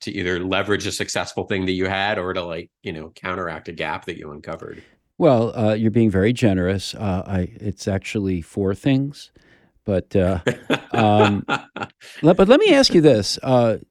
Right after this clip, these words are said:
Speaker 2: so in the ten years, uh, since the, the first edition came out, have you seen, I mean, obviously you've changed, but have you seen interviewees come with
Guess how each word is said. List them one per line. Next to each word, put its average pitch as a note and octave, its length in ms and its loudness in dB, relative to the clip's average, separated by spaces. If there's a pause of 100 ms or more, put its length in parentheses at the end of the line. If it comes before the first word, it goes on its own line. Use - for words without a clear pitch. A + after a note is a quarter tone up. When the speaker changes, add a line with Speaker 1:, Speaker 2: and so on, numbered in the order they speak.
(520)
Speaker 2:
so C3 540 2 (340)
in D#3 180 4
the E3+ 100 4
ten D3+ 320 4
years, C3 840 0
uh, G#2+ 120 -4
since - 420 -4
the, G2+ 300 0
the G#2 100 -6
first A#2+ 320 -2
edition G#2+ 420 -2
came F2+ 380 -4
out, F#2 480 -4
have A#2 220 -4
you C3 460 2 (500)
seen, D3+ 720 4
I - 20 2
mean, C#3+ 120 4
obviously F3 340 4
you've C#3+ 280 6
changed, C3+ 720 2
but B2 140 4
have A2+ 140 0
you B2 180 2
seen C#3 540 4 (180)
interviewees A#2 1400 0 (960)
come A2+ 520 2
with G#2+ 760 2